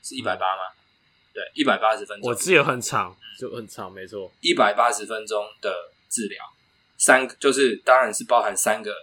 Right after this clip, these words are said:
Speaker 1: discipline 啊，就是P T、O T、S T，他要能够 tolerate 一百八十分钟，所以他才会 qualify for 这个，这个 setting。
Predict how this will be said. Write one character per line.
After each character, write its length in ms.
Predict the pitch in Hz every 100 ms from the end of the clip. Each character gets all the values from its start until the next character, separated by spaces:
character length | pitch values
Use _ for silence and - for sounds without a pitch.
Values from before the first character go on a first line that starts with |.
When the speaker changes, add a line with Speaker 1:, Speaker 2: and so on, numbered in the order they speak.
| _ _
Speaker 1:
discipline 480 | - 117 110 - -
啊， 80 | - -
就 100 | 107
是 240 | 117 101
P 120 | -
T、 160 | 104 107
O 100 | 101
T、 140 | 101
S 220 | 95 - -
T， 180 | 92 - _ _ _
他 100 | -
要 120 | 113 117
能 180 | 98
够 240 | 95 107 104
tolerate 500 | - 110 104 90 90
一 80 | -
百 160 | 101 -
八 140 | 101
十 140 | 101 -
分 140 | - -
钟， 100 | 85 _ _ _ _
所 160 | - 113
以 40 |
他 140 | -
才 140 | 107 98
会 260 | 113 104 -
qualify 480 | 117 110 107 92 -
for 260 | - 90 87
这 100 | - 110
个， 100 | 98 87 _ _ _ _ _
这 120 | - 104
个 80 |
setting。 380 | 92 101 92 92